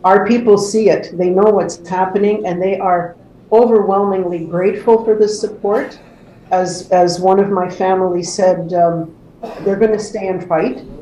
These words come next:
They're not going to leave." They live, live near the western border of, uh,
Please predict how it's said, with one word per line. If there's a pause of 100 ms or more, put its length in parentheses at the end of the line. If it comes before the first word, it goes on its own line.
(280)
They're
not
going
to
leave." (680)
They
live, (100)
live
near
the
western
border
of,
uh,